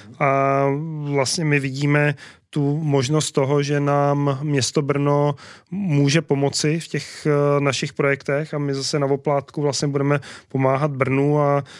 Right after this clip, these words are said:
eh, s přátelným firmám v tom, aby s-, jako jsme je naučili to, co nám nějakou dobu trvalo, protože jako prostě takhle lusknete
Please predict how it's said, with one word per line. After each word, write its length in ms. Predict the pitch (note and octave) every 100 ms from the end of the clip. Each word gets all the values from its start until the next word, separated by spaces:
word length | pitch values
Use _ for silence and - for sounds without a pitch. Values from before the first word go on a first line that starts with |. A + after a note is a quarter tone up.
| - -
eh, 800 | D#3+ C#3+ C#3 C3+ C3+ C3+ C3+ C#3+
s 100 | -
přátelným 560 | - C3+ B2 C#3+ C#3+ D3
firmám 640 | D3+ C#3+ C#3+ C#3 C#3+ C#3+ - - -
v 100 | -
tom, 300 | - C#3 D3
aby 1040 | C#3+ C3+ C#3 C#3 C#3 C#3 C#3 C#3 C#3 C#3 C#3
s-, 180 | B2+ - D#3+ D3+ D3+
jako 200 | D3 -
jsme 180 | - D3
je 60 |
naučili 460 | C#3+ C3+ C3+ D#3 C#3+
to, 180 | C#3+ C#3
co 380 | - D3 C#3+ C#3+ - - -
nám 200 | C#3 C3+
nějakou 300 | C#3 C3 D#3
dobu 160 | C#3 D3+
trvalo, 380 | D3 C#3+ D#3+ B2+
protože 680 | A#2+ B2+ B2+ C3 C#3 C3+ C3+
jako 440 | D#3+ - C#3 C#3 C3+ - _ _ _ _ _ _ - - F3+ -
prostě 240 | C3+ D3+
takhle 360 | - C#3 C#3 C#3+
lusknete 580 | C3 - C#3+ C3 D3